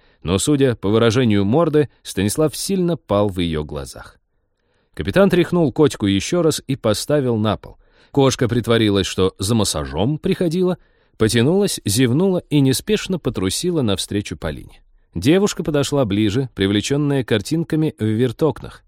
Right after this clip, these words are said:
клопы в разных ракурсах, один другого омерзительнее,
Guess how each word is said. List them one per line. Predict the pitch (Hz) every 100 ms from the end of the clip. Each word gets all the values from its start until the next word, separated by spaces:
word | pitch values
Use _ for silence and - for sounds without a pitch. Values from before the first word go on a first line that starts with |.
| -
клопы | 80 87 - 165
в | 117
разных | 95 101 87 82
ракурсах, | 85 120 117 107 117 110 _ -
один | 82 78 87 131
другого | 98 85 78 80 85 -
омерзительнее, | 95 90 85 82 110 67 - -